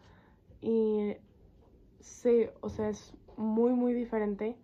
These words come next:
Mis respetos para todos, la verdad, al final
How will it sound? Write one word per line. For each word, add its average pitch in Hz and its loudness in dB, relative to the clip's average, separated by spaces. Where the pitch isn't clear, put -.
Mis 226 0
respetos 214 -6
para 214 -4
todos, 208 -4
la 214 -6
verdad, 202 -4
al 220 -2
final 220 -2